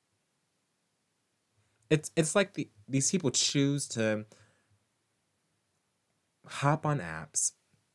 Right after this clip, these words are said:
upload fifteen-second videos of them choosing to say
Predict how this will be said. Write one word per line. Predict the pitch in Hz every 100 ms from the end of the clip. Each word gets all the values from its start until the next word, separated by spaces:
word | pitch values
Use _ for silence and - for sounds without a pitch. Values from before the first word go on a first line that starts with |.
| _ _ _ -
upload | 131 131 117 107
fifteen-second | - 127 - 139 127 120 117 113 87
videos | 104 104 85 76 80 - _ _ _ _ _ -
of | 113 110
them | 113 104 98 98 -
choosing | - 196 185 107 87 90 - _ _ _ _ _ _ _ _ _ _
to | - 151
say | - 143 135 131